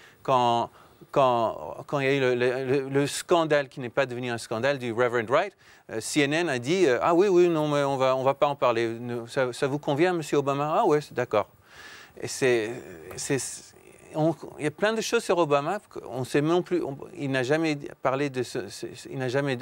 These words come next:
euh, donné ses, ses, comment on dit, euh, his papers de l'université, qui, qui n'est, qui c'est même pas forcément négatif. On a juste envie de le savoir. C'est, c'est, il est le président. Obama est le président. On veut savoir ce qu'il y a sur lui.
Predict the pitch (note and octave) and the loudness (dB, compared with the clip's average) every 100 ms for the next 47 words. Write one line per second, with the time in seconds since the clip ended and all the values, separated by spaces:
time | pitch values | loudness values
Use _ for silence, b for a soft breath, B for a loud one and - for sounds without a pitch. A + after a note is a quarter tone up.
0 | A#2+ B2+ A#2+ A#2+ A#2 B2 B2+ - A2+ G#2 | -6 -8 -8 -8 -4 -4 -4 -4 -2 -2
1 | F#2+ B B B B B - - - G#2 | -4 B B B B B -16 -10 -4 -2
2 | F#2+ E2 - - E3+ F3 A2 G#2+ - A2+ | -2 -6 -12 -10 -4 -4 -4 -10 -8 -6
3 | F#2+ F#2 - _ - - _ - B2 - | -6 -8 -14 _ -20 -20 _ -12 -10 -2
4 | D#3+ F3 D#3 A#2+ - B2+ C#3 C#3 C#3 - | 2 4 2 -2 -2 -2 2 2 2 -2
5 | - F3 A3 B B B B - - - | -2 2 2 B B B B -14 -14 -14
6 | - F3 F3+ F#3 D3+ - E3+ F3+ F#3+ F#3+ | -4 2 2 2 -4 -2 2 2 2 2
7 | - D3+ - G3 F#3 F#3 F3+ F#3+ F#3 B3+ | -2 -8 0 2 2 2 4 2 0 -6
8 | - D3+ D3 F#3+ - F3+ F#3 D3 D3 - | -8 -4 0 0 0 2 2 2 2 2
9 | - F4 - - - D3+ B2+ C#3+ B2+ A#2 | 4 2 0 -8 -6 -4 0 0 -2 0
10 | D#3 D#3 F3 E3 F#3 F3+ G3 F#3 - D3 | 4 6 4 4 2 2 0 0 -4 -2
11 | D3 D#3+ F3+ D#3+ D3+ A#2+ C3+ G#3+ D#3+ F#3+ | 0 2 2 2 0 2 0 0 0 0
12 | F#3 D3+ C3 A#2 A#2 G#2 D#3+ | 0 0 -4 -2 -2 0 -2